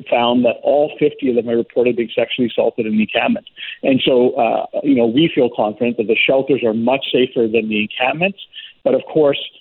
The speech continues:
uh, you know, not everyone's needs are the same. Some people have been living outdoors away from people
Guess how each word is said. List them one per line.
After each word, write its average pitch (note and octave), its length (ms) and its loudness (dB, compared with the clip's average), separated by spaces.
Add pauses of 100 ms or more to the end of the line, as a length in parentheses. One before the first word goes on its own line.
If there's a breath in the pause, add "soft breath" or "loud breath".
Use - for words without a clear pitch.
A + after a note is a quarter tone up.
(140)
uh, C3 320 0
you C#3+ 160 2
know, B2 120 4
not C3+ 300 2
everyone's C3 480 0
needs B2 260 -2
are A#2+ 100 2
the G#2+ 220 -4
same. B2+ 400 -2
Some C#3+ 140 0
people C#3 320 -2
have C3+ 140 0
been B2+ 180 -2
living C3 280 0
outdoors B2+ 600 2
away B2+ 360 0
from C3+ 160 -2
people B2 540 -2